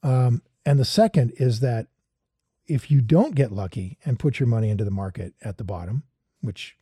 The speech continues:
is impossible right now 'cause we're nowhere near the bottom, we're much more likely to be very near the top. If you were to put your money into the market at the top,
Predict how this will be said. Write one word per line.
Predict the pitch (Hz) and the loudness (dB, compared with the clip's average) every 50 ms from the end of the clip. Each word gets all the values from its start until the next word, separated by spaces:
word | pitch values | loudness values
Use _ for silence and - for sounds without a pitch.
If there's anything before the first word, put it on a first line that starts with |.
| _ _ | _ _
is | - 117 95 | -12 -10 -10
impossible | 120 110 98 - - 139 165 170 - 185 117 98 90 | -8 -10 -10 -8 -8 -6 -6 -4 -2 -2 -2 -2 -4
right | 101 95 - | -6 -8 -8
now | 90 90 82 87 110 | -10 -10 -8 -8 -8
'cause | 117 - 95 85 | -8 -8 -8 -8
we're | 101 110 | -6 -6
nowhere | 104 101 101 98 92 92 | -6 -6 -6 -6 -6 -6
near | 95 98 110 110 117 127 147 156 135 | -6 -4 -4 -4 -2 -2 0 -2 -2
the | - 80 | -4 -6
bottom, | 76 85 78 82 90 113 139 165 _ _ _ _ _ _ _ _ _ _ _ _ _ _ _ _ - | -10 -12 -12 -10 -6 -4 -4 -4 _ _ _ _ _ _ _ _ _ _ _ _ _ _ _ _ -8
we're | - 123 113 113 | -4 -4 -2 -2
much | 104 113 104 - - | -2 -2 -4 -2 -4
more | 127 107 104 | -4 -2 -2
likely | 95 101 101 92 - 104 98 | -4 -4 -6 -6 -6 -8 -8
to | 95 | -6
be | 92 98 92 | -6 -6 -6
very | 92 98 98 95 95 | -6 -6 -8 -6 -6
near | 92 98 98 | -6 -6 -6
the | 87 87 95 | -6 -8 -12
top. | - - - - 214 147 92 - - - - _ _ _ _ _ _ _ _ _ - | -16 -14 -8 -6 -6 -6 -6 -8 -10 -14 -20 _ _ _ _ _ _ _ _ _ -2
If | 147 - - | -2 4 6
you | 202 | 6
were | 220 202 | 6 6
to | 160 | 4
put | - 190 - - | 4 2 2 4
your | 170 | 4
money | 151 147 143 135 135 135 | 4 6 6 6 6 6
into | 127 123 | 4 4
the | 117 117 | 2 0
market | 113 117 117 120 - - 113 - - | 0 -2 -2 -4 -2 -4 -6 -4 -4
at | 117 110 - | -8 -8 -6
the | - 120 | -8 -12
top, | - - - - - 240 180 117 101 - | -12 -12 -12 -8 -6 -4 -4 -4 -6 -8